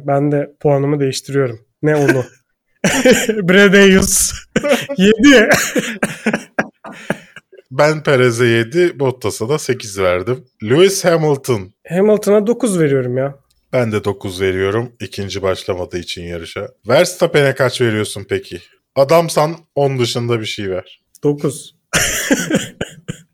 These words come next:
Speaker 2: Verstappen'e de on veriyorum ben.
Speaker 1: On yani. Güzel.
Speaker 2: Evet.
Speaker 1: Bir şey yaptı mı? Bir şey hatasını falan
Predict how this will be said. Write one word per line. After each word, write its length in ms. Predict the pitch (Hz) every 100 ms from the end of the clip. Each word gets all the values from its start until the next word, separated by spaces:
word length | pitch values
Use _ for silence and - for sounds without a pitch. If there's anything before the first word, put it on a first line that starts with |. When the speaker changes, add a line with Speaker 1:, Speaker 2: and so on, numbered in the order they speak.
| - _ - _ _ -
Speaker 2:
Verstappen'e 720 | 113 113 - 113 101 98 98
de 40 | 113
on 280 | 107 104 95
veriyorum 500 | 90 87 85 82 85
ben. 140 | 98 _
Speaker 1:
On 460 | 349 220 190 - -
yani. 300 | 147 127 117 113 _ -
Güzel. 360 | 135 147 165 - _ 180
Speaker 2:
Evet. 280 | 202 135
Speaker 1:
Bir 40 | 135
şey 180 | 196 185
yaptı 300 | 185 185 294
mı? 160 | 214
Bir 380 | 202 202 180 151
şey 240 | - 180
hatasını 500 | 147 151 170 165 185
falan 420 | 165 196 220 254